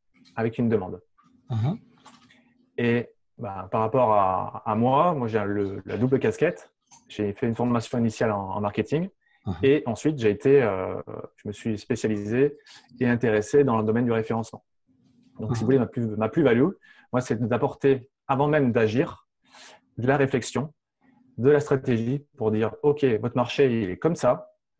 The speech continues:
Speaker 2: Mhm.
Speaker 1: Vous, vous faites ça.
Speaker 2: Mhm.
Speaker 1: Et ben, pour aller chercher le marché, il faut faire ci, il faut faire ça, et cetera, que ça, ça demande tel budget,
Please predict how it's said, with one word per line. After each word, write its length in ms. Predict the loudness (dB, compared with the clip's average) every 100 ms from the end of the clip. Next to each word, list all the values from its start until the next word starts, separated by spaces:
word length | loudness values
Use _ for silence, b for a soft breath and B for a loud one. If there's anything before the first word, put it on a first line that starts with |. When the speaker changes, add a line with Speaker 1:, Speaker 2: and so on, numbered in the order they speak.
| _ -8
Speaker 2:
Mhm. 120 | -2
Speaker 1:
Vous, 280 | 2 2 0
vous 80 | -4
faites 180 | -6
ça. 400 | -4 -2 -2 -2 _ _ _ _
Speaker 2:
Mhm. 140 | -4 0
Speaker 1:
Et 80 | 0
ben, 140 | 0
pour 160 | 0 0
aller 100 | 0
chercher 300 | -2 -6 -6
le 60 |
marché, 260 | -6 -2 0
il 80 | 0
faut 100 | -4
faire 160 | -10
ci, 200 | -6 -4
il 40 | -4
faut 80 | -6
faire 180 | -10
ça, 220 | -2 0 0
et 60 |
cetera, 380 | -2 -4 -2 -4
que 80 | -4
ça, 140 | -8 -8 B B
ça 80 | -2
demande 300 | 0 0 0
tel 140 | 0
budget, 440 | 0 0 0 0